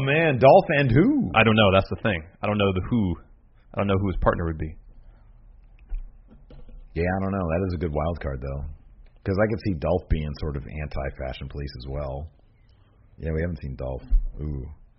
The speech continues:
Speaker 1: Yeah, Dolph isn't on our list either. No
Speaker 2: No.
Speaker 1: Dolph.
Speaker 2: I just
Speaker 1: No.
Speaker 2: thought of him when I was getting lunch.
Speaker 1: Yeah, okay.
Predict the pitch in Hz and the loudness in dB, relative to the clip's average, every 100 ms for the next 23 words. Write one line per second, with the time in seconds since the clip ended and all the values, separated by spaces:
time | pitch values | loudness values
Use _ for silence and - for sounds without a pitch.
0 | _ _ _ _ _ _ _ - 69 67 | _ _ _ _ _ _ _ -16 -12 -8
1 | 76 76 69 76 76 71 73 82 - 78 | -8 -8 -8 -6 -6 -8 -8 -10 -8 -2
2 | - - - - 90 107 98 69 - - | -2 -2 -10 -4 -2 0 0 -2 -6 -4
3 | 82 85 92 90 92 87 85 92 90 87 | -4 0 2 2 2 -2 -4 -4 -2 0
4 | 85 92 95 90 85 - - 82 82 78 | -2 -4 -2 -2 -4 -10 -6 0 2 2
5 | 73 - - 80 80 80 | -2 -6 -8 -6 -4 -4